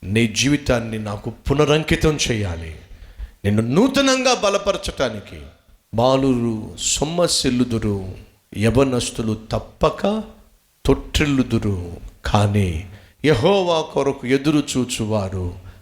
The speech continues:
నూతన బలము పొందుకుంటారు." ఈరోజు మనలో ఎంతమంది, "ఆ నూతన బలం నాకు కావాలి, ఆ నూతన ఆత్మీయ శక్తి నాకు కావాలి,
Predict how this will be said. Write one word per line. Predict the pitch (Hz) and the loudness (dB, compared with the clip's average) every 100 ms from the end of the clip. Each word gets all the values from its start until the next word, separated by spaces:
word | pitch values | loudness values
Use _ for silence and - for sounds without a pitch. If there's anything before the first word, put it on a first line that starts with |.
| _ - | _ -4
నూతన | 104 117 127 135 135 - 143 147 175 196 - - _ _ - - | 2 4 4 2 0 0 0 0 -2 -4 -8 -20 _ _ -14 -10
బలము | 107 92 117 127 143 143 180 214 - - - - _ - | -2 2 4 4 2 2 -2 -2 -8 -20 -20 -20 _ 0
పొందుకుంటారు." | 123 113 - 107 90 82 78 71 - _ - - | 2 2 -4 -6 -6 -6 -10 -14 -20 _ -14 -2
ఈరోజు | 104 127 123 | 2 2 2
మనలో | 135 139 | 0 0
ఎంతమంది, | 139 139 151 139 113 98 - - - - - | 0 0 -2 -4 -6 -8 -10 -12 -16 -16 -4
"ఆ | 101 | -2
నూతన | 104 131 156 156 147 | 2 2 2 2 0
బలం | 139 135 131 127 | 2 0 0 -2
నాకు | 110 - | -6 -6
కావాలి, | 123 101 95 85 82 - - _ _ _ _ _ _ 98 | -6 -4 -6 -8 -10 -14 -20 _ _ _ _ _ _ 0
ఆ | |
నూతన | 110 123 175 170 165 | 2 4 2 2 0
ఆత్మీయ | 151 160 170 160 | 0 0 0 0
శక్తి | - 165 - 190 | 0 -2 -2 -2
నాకు | 170 139 - | 0 -2 -4
కావాలి, | 110 104 87 78 87 | -4 -4 -8 -10 -16